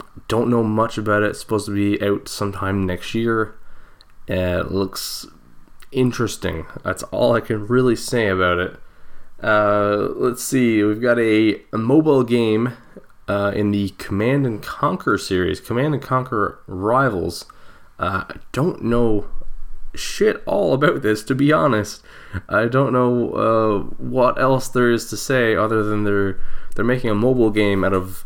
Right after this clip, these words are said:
Command and Conquer. Um, of course, tons of news and announcements on sports games, fifa, Madden, all that. Uh, personally, I'm an N H L guy, and they always save that announcement for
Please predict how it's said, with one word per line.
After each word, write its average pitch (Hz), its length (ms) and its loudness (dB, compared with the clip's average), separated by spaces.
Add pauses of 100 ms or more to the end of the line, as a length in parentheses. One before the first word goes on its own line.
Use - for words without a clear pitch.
(140)
Command 123 360 0
and 92 160 -2
Conquer. 135 640 0 (640)
Um, 98 480 2
of 127 200 0
course, - 560 0
tons 151 420 0
of 123 140 0
news 113 400 0
and 98 160 -2
announcements 95 480 -2
on 87 320 0
sports - 400 -2
games, 104 400 -2
fifa, 98 520 -2
Madden, 101 400 0
all 90 200 0
that. 90 320 -2 (480)
Uh, 85 420 2 (560)
personally, 120 680 -2
I'm 107 280 2
an 98 140 -2
N 107 160 0
H 107 240 0
L 123 160 2
guy, 117 380 4 (400)
and 92 500 0
they 101 160 0
always 101 240 2
save 98 280 0
that 95 120 2
announcement 90 540 -2
for 85 580 0